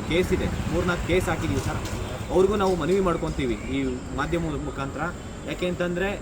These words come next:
ಇವತ್ತು ನಮಗೆ ಎಲ್ಲೂ ನ್ಯಾಯ ಸಿಕ್ಕಿಲ್ಲ ಅಂತಂದರೆ ಕೋರ್ಟ್ ಅಂತ ಹೋಗ್ತೀವಿ, ನ್ಯಾಯಾಲಯದ ಮುಖಾಂತರ ನಮಗೆ ನ್ಯಾಯ ಸಿಗ್ಬೋದು ಅಂತೇಳಿ. ಅಲ್ಲೂ ಕೂಡ ಡಿವಿಷನ್ ಬೆಂಚಿಗೆ ಬರುತ್ತೆ. ಅಲ್ಲೂ ಎಲ್ಲ ನಾವು ವಿದ್ಯಾರ್ಥಿಗಳೆಲ್ಲ ಜಡ್ಜಿನ ಮೇಲೆ ನಂಬ್ಕೊಂಡಿದ್ದಾರೆ,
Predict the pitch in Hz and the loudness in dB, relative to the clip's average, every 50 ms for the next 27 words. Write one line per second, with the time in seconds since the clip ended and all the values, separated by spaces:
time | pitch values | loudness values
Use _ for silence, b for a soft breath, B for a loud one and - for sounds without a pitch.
0 | - - 139 143 160 165 - - 190 190 180 175 175 175 165 160 127 139 165 190 | -6 -6 -2 0 0 0 0 0 0 0 0 0 0 0 2 2 2 4 4 4
1 | 214 214 185 160 175 180 180 - 180 - - 160 165 160 156 - 151 160 165 170 | 4 4 4 4 2 2 0 0 -2 -2 -2 -2 -2 -2 -2 -4 -4 -2 -4 -4
2 | - 165 160 165 160 - 170 156 151 151 143 131 127 - 139 123 110 117 123 131 | -2 0 0 0 0 0 -2 -2 -2 0 -2 -2 -2 -2 -4 -4 -2 -2 -2 -2
3 | 135 131 131 127 127 127 123 - 135 135 139 139 139 131 - - 131 127 135 135 | -2 -2 -2 -2 -2 -2 -4 -4 -6 -6 -6 -6 -6 -4 -4 -4 -4 -2 -2 0
4 | 131 135 127 - - - - - - 127 131 156 165 160 - 156 139 139 139 131 | 0 -2 -2 -4 -6 -10 -8 -6 -4 -2 0 0 0 0 -2 -4 -2 -2 -2 -2
5 | 131 131 123 - 117 117 147 160 - - - - - - - 131 160 185 180 165 | -2 -2 -4 -4 -6 -6 -6 -8 -8 -8 -10 -10 -10 -6 -4 0 2 2 2 2
6 | 175 165 165 156 143 147 160 156 175 165 143 147 151 151 - 156 - 131 131 - | 2 0 0 0 0 0 0 0 -2 -2 -2 -4 -4 -4 -4 -4 -4 -4 -6 -6
7 | - 151 135 143 170 170 151 123 131 151 160 147 143 151 151 139 120 120 156 151 | -4 -4 -2 -2 0 0 0 0 0 -2 -2 -2 -2 -2 -2 -2 -2 -2 -2 -2
8 | 160 - 165 151 151 143 139 143 160 170 175 - - - - - - - - - | -2 -2 -4 -4 -2 -4 -4 -4 -4 -4 -6 -6 -8 -8 -8 -8 -6 -8 -8 -8
9 | - - - 160 165 160 156 190 190 185 185 180 180 175 147 143 143 139 151 160 | -8 -4 -2 0 0 0 2 0 0 2 0 0 -2 -2 -2 -4 -4 -2 -2 -2
10 | 151 139 127 117 - | -2 0 -2 -2 -4